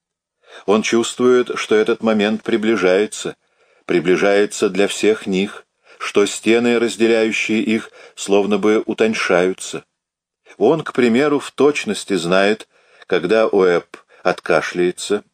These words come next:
и потом закурит. Постоянное пребывание друг у друга на глазах и непринуждённое молчание час за часом ослабляют сдерживающие центры, пока они под солнцем и при луне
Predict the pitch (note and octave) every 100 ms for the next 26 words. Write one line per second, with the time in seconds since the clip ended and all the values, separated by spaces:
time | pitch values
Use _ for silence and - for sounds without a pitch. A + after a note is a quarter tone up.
0 | _ _ _ F2 F2 F2 G2 F2+ E2 -
1 | E2 E2 - - _ _ _ _ _ _
2 | - - - F2 F#2 F#2 F2+ F2 F#2+ D#2+
3 | F2 F2 E2+ E2+ D2+ - - - F#2+ -
4 | F#2 F2 E2 E2+ E2 D#2+ D#2+ F2+ A#2 -
5 | _ _ _ _ F2 D#2+ D#2 D2+ E2+ E2+
6 | - F#2 E2+ E2+ E2 E2 - F#2+ F#2+ G2
7 | F2+ D#2+ _ - _ - - F#2 G2+ F2
8 | E2 D#2+ - G2 A2+ - A2+ G#2 - G2
9 | E2 E2 F#2+ G2 G2+ G2 D2 C#2+ F2+ F2+
10 | F#2 F#2 F#2 - - F#2 - A2 G#2+ G#2+
11 | F2 - - - - F2+ E2 F#2+ F2+ F#2
12 | F2 F2 - - G2 G2+ F#2 G2 F2 E2
13 | - F#2 E2+ E2+ E2 G2 G2